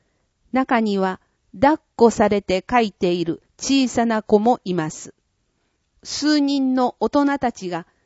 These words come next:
机の前で見つめています。写真終わり。生き生きサロン代表者会議を開催しました。十二月六日、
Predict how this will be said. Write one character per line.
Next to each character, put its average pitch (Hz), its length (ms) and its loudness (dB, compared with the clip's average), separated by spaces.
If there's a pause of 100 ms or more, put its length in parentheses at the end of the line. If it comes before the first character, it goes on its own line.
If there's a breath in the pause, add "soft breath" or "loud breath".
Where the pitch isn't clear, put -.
(160)
机 294 480 0
の 277 160 2
前 254 340 0
で 170 220 -4
見 190 160 -8
つ 277 160 0
め 269 120 0
て 247 240 -2
い 233 60 -4
ま 214 160 -4
す。 - 260 -18 (380)
写 - 240 -4
真 247 560 -4
終 202 180 2
わ 202 80 -4
り。 190 200 -10 (1120)
生 240 140 -2
き 320 260 4
生 320 60 0
き 311 160 2
サ 285 200 2
ロ 220 160 4
ン 147 140 2 (140)
代 277 360 0
表 294 240 2
者 277 220 -4
会 254 320 -2
議 170 140 -2
を 147 120 -2
開 226 280 -6
催 214 340 -6
し - 200 -6
ま 185 120 -2
し - 140 -16
た。 - 160 -20 (960)
十 302 320 4
二 311 140 8
月 208 340 0
六 202 160 2
日、 190 420 -6